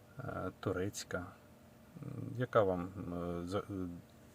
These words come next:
забажається? Німецька, англійська. Тобто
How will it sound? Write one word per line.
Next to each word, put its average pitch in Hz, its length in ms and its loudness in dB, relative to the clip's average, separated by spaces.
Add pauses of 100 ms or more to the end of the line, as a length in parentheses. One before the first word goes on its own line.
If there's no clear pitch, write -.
(140)
забажається? 90 840 2 (1080)
Німецька, 117 480 4
англійська. 95 560 0 (540)
Тобто 98 380 -2